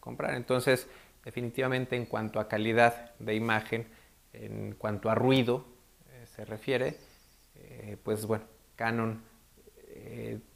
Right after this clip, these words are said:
tiene mucho mejor calidad que las otras marcas, aunque Pentax y Sony tienen más resolución, dos megapíxeles más de resolución, bueno, el ruido es, eh, mucho menor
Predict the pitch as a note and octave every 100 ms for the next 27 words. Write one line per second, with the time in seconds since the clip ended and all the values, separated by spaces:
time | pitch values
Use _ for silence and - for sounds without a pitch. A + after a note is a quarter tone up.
0 | _ B2 A#2+ B2 D#3 D3+ A#2+ A2+ - A#2+
1 | A#2 - - G#2 G#2+ G#2 - - G#2+ G2
2 | - A2+ A#2 A#2+ D3+ D3 - A#2+ A#2 B2
3 | A2+ - - - - - B2+ C3 C3 -
4 | B2+ B2+ A#2+ A2 A2+ A#2+ A#2+ A#2+ C3 -
5 | C3+ C3 C3+ D#3 F#3 - - B2 A2+ A#2+
6 | A#2 A#2+ A2+ A2+ - A#2+ A#2 A#2 A#2 A2+
7 | A#2 A2 A#2 - B2 A2+ C3 - - -
8 | _ D3 B2+ - - - _ _ _ _
9 | _ _ _ A2 A2 A#2+ A2+ A2+ A#2 -
10 | - - - A#2 A2+ A#2 B2 - A2+ A2
11 | G#2+